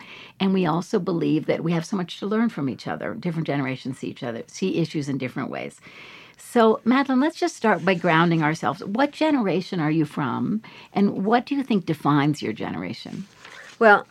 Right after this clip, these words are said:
Speaker 2: I, it's hard to describe my generation because I would say transitional. I graduated from college in nineteen fifty-nine. I went to Wellesley, a women's college,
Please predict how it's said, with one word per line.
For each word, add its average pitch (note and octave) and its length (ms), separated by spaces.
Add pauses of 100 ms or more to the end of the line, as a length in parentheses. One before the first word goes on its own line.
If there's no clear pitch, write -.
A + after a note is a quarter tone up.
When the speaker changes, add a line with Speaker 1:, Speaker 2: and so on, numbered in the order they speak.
(140)
Speaker 2:
I, C#4+ 300 (120)
it's - 160
hard C#4+ 260
to B3 60
describe F#3+ 520
my D#3+ 160
generation D3 680
because E3+ 440 (320)
I F3+ 80
would F#3+ 180
say F3+ 200
transitional. E3+ 840 (260)
I F3+ 140
graduated F#3 640
from D#3 220
college D3+ 460
in D3+ 120
nineteen E3 380
fifty-nine. C#3+ 760 (480)
I F3 120
went F#3 240
to F#3+ 100
Wellesley, E3+ 600
a E3 180
women's E3 420
college, - 520